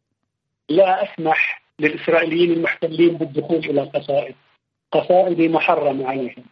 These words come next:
ممكن أكتب عنهم بالسياسة لما أكتب سياسي،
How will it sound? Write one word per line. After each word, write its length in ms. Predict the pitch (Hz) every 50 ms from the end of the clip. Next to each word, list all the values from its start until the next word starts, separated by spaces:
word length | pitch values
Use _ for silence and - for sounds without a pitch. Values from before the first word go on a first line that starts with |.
| _ _ _ _ _ _ _ _ _ _ _ _ _ _ -
ممكن 480 | 139 151 185 208 202 202 - 190 196
أكتب 280 | 214 196 - - 196 180
عنهم 240 | 180 196 190 185 180
بالسياسة 600 | 165 160 165 - - 175 175 180 - - - 151 - -
لما 300 | 190 165 165 165 175 185
أكتب 240 | 175 - - 170 -
سياسي، 560 | - - 175 180 175 147 - - - -